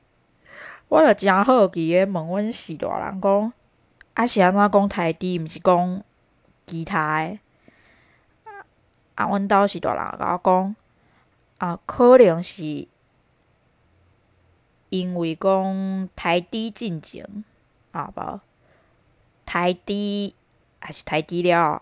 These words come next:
啊，反正就是爱拔毛的时阵，爱用烧水先烫过。所以，啊，西洋区嘛，拢用烧水嘛。啊，所以就讲是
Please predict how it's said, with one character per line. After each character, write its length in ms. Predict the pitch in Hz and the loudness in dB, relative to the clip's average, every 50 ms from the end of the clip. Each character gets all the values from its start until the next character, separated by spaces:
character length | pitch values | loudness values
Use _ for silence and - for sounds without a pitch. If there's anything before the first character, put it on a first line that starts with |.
| _ - | _ -8
啊， 120 | - 165 | -8 -2
反 200 | - - 262 302 | 2 2 2 4
正 200 | 302 247 196 180 | 4 4 4 4
就 80 | 175 165 | 4 0
是 140 | 151 160 165 | 0 0 -2
爱 220 | 160 - - 247 | 0 4 4 4
拔 300 | 233 - _ - - 349 - | 4 2 _ 2 2 2 2
毛 320 | 226 196 202 208 214 214 208 | 0 2 4 4 6 6 4
的 120 | 185 180 | 4 2
时 120 | 175 180 | 0 -2
阵， 220 | 170 - 175 165 170 - - | -4 -2 -2 -2 -2 -2 0
爱 180 | 220 220 208 | 2 4 6
用 240 | 185 170 156 147 151 156 | 6 6 4 2 -2 -6
烧 320 | - - 190 175 180 180 | -4 0 2 4 4 4
水 220 | - - 247 208 | 2 0 -2 -2
先 260 | 180 - 170 160 165 160 | -2 -2 -2 -4 -4 -6
烫 200 | - - 156 - - - | -8 -8 -8 -8 -8 -12
过。 180 | - - - - - - _ _ _ _ - - - - - - - - - - _ | -10 -10 -10 -10 -12 -14 _ _ _ _ -20 -20 -20 -20 -20 -20 -20 -20 -20 -20 _
所 480 | - - - - 254 262 262 262 262 | -14 -6 2 8 10 10 12 12 10
以， 340 | 285 277 254 202 165 - - _ _ _ _ _ _ _ _ _ _ _ _ _ _ _ _ _ _ _ _ _ _ _ _ - | 10 8 4 0 0 -2 -6 _ _ _ _ _ _ _ _ _ _ _ _ _ _ _ _ _ _ _ _ _ _ _ _ -6
啊， 140 | - 165 175 | -4 -4 -2
西 160 | 175 - 247 | 2 6 8
洋 160 | 269 262 247 214 | 8 8 8 6
区 100 | 254 262 | 2 2
嘛， 180 | 254 208 156 | 4 4 4
拢 180 | 156 185 214 240 | 6 4 4 4
用 180 | 233 185 160 | 2 2 0
烧 260 | 156 - 185 180 185 185 | 0 0 2 2 2 2
水 280 | - - 254 214 170 | 0 -2 -2 -2 -2
嘛。 380 | - - - - - - - 247 _ _ _ _ _ _ _ _ _ _ _ _ _ _ _ _ _ _ _ _ _ - | -4 -6 -8 -10 -10 -12 -14 -18 _ _ _ _ _ _ _ _ _ _ _ _ _ _ _ _ _ _ _ _ _ -10
啊， 300 | - - 180 180 180 180 | -6 -4 -4 -2 -4 -4
所 260 | - - 202 208 208 | -2 2 4 4 6
以 160 | 214 220 214 | 4 4 2
就 140 | 175 175 165 | 0 0 0
讲 360 | - - 196 190 185 190 202 | 0 2 2 4 4 4 0
是 220 | 208 - - - | -2 -4 -6 -10